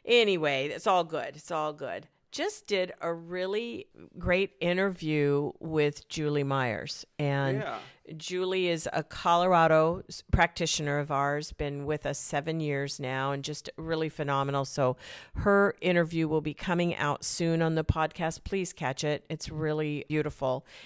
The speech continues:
Speaker 1: as she is to kind of go through there. So one of the things that came up with Julie, at the tail end, at the very tail end of the interview,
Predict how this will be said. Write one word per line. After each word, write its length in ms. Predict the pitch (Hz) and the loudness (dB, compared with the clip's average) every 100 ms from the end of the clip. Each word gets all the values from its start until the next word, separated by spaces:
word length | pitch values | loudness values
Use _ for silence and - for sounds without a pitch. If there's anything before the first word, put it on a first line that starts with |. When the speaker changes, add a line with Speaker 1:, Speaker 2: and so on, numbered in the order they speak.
| - | -12
Speaker 1:
as 220 | - 147 143 | -4 -2 -2
she 340 | - 156 139 | -4 -4 -4
is 340 | 110 95 135 | -6 -8 -10
to 280 | - 135 123 - | -10 -8 -10 -12
kind 220 | - 135 127 | -14 -12 -12
of 120 | 123 | -12
go 200 | 123 120 | -14 -14
through 380 | - 127 120 127 | -16 -12 -12 -10
there. 360 | 101 110 135 _ - | -10 -10 -12 _ -12
So 560 | - - 185 165 170 | -8 -2 2 2 -2
one 320 | - 180 208 262 | -8 -4 -2 -2
of 140 | 233 | -6
the 80 | 185 | -8
things 420 | - 165 160 160 | -6 -6 -6 -8
that 220 | 131 - | -10 -12
came 480 | - - 175 180 180 - | -14 -10 -8 -8 -10 -10
up 480 | 156 147 143 - - - | -6 -4 -6 -10 -20 -16
with 640 | 156 156 151 143 - - _ _ _ - | -10 -4 -4 -4 -8 -20 _ _ _ -12
Julie, 540 | 156 180 185 170 147 139 110 | -6 0 0 0 -2 -4 -6
at 220 | 107 170 | -4 -4
the 80 | 208 | -4
tail 360 | - 254 233 | 2 4 4
end, 280 | 202 147 143 | 4 2 -2
at 100 | 151 | -8
the 60 | 160 | -4
very 280 | 202 226 | -4 -2
tail 300 | 233 240 185 | -4 -4 -2
end 160 | 175 165 | -2 -4
of 60 | 160 | -8
the 80 | |
interview, 640 | - 151 156 156 143 139 | -8 -4 -4 -4 -4 -4